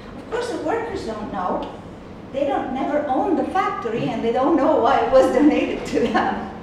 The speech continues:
right? But the media think that, that they should know.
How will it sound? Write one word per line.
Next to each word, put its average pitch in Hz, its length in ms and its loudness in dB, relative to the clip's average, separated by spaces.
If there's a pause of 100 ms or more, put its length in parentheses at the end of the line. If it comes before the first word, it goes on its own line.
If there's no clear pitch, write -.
(580)
right? 254 300 6
But 277 160 4
the 277 80 -2
media 359 480 0
think 403 260 -4
that, 269 240 -4 (360)
that - 200 4
they - 180 6
should 302 220 2
know. 233 500 0